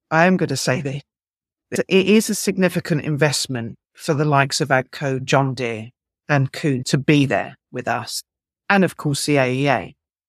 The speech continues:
But I mean, from a point of view, getting that big kit into London is, is, it is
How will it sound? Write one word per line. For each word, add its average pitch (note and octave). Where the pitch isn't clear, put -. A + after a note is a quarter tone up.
But D#3+
I E3+
mean, E3
from E3
a C3+
point F#3
of D3
view, D#3
getting D3+
that C#3+
big F#3
kit -
into D3+
London C#3+
is, C#3+
is, D3+
it D#3+
is D#3+